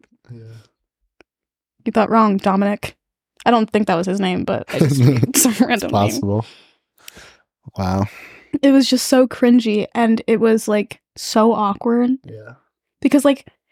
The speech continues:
Speaker 2: it would have been more fun if we could take off our clothes together.
Speaker 1: Yeah, for sure.
Speaker 2: But there was this one guy, but I texted him, and I was like, "Once I get to your house, you better be in that bed naked."
Speaker 1: Yeah.
Speaker 2: And he goes,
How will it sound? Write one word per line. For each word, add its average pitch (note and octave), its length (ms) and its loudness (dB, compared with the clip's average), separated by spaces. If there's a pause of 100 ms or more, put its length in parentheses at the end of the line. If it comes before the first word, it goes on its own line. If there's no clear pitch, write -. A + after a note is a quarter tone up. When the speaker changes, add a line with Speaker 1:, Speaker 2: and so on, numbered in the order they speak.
(160)
Speaker 2:
it C#4 80 4
would D4+ 140 4
have E4 60 4
been D#4+ 160 4
more D4+ 160 6
fun B3+ 300 0
if B3 140 0
we A#3 60 0
could A#3 140 0
take A3 220 0
off G#3+ 180 0
our G#3 80 0
clothes G3+ 380 -4 (160)
together. - 600 -10
Speaker 1:
Yeah, A2 280 -6 (340)
for C3 140 2
sure. B2 320 0 (380)
Speaker 2:
But G#3 360 2 (680)
there A3+ 100 4
was A#3 100 4
this A3 140 -2
one G3+ 140 0
guy, G3 300 -2 (1040)
but - 140 2
I A#3+ 80 2
texted A#3 380 -2
him, G3+ 360 -4 (380)
and A#3+ 100 4
I A#3 40 6
was A#3 100 0
like, - 140 -2 (120)
"Once B3 320 2
I C4 60 4
get A#3 160 2
to B3 80 0
your A3 100 2
house, A3 260 -2
you A3+ 100 2
better A3 360 2
be G#3+ 160 0
in G#3 60 0
that G3+ 180 -2
bed G3 160 -2
naked." F#3 520 -4
Speaker 1:
Yeah. - 80 -20 (380)
Speaker 2:
And A#3+ 100 0
he C4+ 60 6
goes, A3+ 220 2